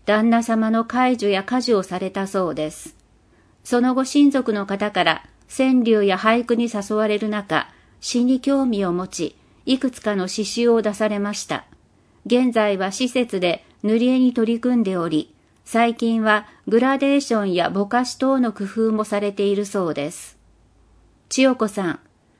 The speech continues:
これからも元気に長生きしてください。制作、人権擁護委員の紹介。問い合わせ、総務課、総務班。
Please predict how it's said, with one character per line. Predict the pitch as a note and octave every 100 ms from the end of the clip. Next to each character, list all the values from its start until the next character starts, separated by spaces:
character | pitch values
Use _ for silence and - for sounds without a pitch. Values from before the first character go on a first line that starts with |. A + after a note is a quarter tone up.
| _ -
こ | B3
れ | C4+
か | C#4
ら | C#4+
も | C4 A3
元 | A3+ C4 B3+
気 | A3
に | G3+
長 | F#3+ G3 A3+
生 | A#3
き | G3
し | G3
て | F#3
く | F3+
だ | E3+
さ | E3+ E3+ D#3+
い。 | - _ _ _ _ _ _ _ _ _ _ _ _ _ _ _ _ _ _ _ _ _ _ _ _
制 | - C4 C4+
作、 | C4 B3+ - A#3 - _ _ _ _ _ _ _ _ _ -
人 | C4+ C#4
権 | C#4+ C#4+ C#4+
擁 | C4+ C#4
護 | C#4 C#4
委 | C#4 C#4+ C#4+
員 | G#3+
の | F3
紹 | - F#3+ F3+
介。 | - E3 - - _ _ _ _ _ _
問 | - A#3+ A#3
い |
合 | A3+
わ | A3 G#3+
せ、 | G3+ F#3+ - - _ _ _
総 | - C4+ C4
務 | B3+ B3+
課、 | A#3+ A#3 - _
総 | - B3 B3
務 | A#3+ A#3
班。 | G3+ C#3 -